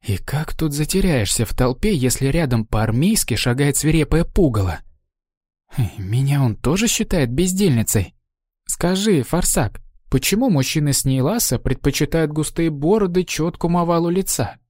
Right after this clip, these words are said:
Стараясь придать голосу невинный интерес, проговорила Алиша, посмеиваясь про себя над лохматостью спутника.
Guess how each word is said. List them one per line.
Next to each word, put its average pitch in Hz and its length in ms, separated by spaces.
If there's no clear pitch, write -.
Стараясь 98 440
придать 95 360
голосу 95 400
невинный 92 420
интерес, 101 640
проговорила 98 640
Алиша, 95 680
посмеиваясь 123 760
про - 160
себя 113 380
над 101 180
лохматостью 104 680
спутника. 98 560